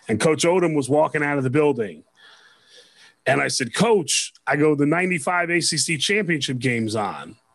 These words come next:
And he kinda just stopped and, and walked in the office for a minute, and he, and he watched it for about thirty seconds or a minute. And he goes, "You know what? I've never watched this game."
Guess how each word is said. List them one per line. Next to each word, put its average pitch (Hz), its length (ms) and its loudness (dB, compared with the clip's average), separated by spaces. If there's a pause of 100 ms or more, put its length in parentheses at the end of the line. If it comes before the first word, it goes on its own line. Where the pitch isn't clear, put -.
(280)
And 131 80 2
he 127 40 0
kinda 165 240 0
just 147 180 -4
stopped 170 360 -2
and, 139 200 0
and 139 140 2
walked 156 280 2
in 147 80 4
the 151 100 6
office 156 420 2
for 139 140 2
a 131 40 4
minute, 127 360 2
and 127 100 2
he, 131 180 2
and 135 80 4
he 135 40 4
watched 156 320 2
it 147 80 -2
for 131 80 -4
about 131 240 0
thirty 139 220 2
seconds 127 420 0
or 127 60 2
a - 20 2
minute. 127 200 2
And 117 80 0
he 120 80 2
goes, 117 240 0 (380)
"You 120 100 4
know 143 100 4
what? 160 320 2 (360)
I've 117 120 2
never 147 260 2
watched 143 380 0
this 107 160 -2
game." 82 420 -8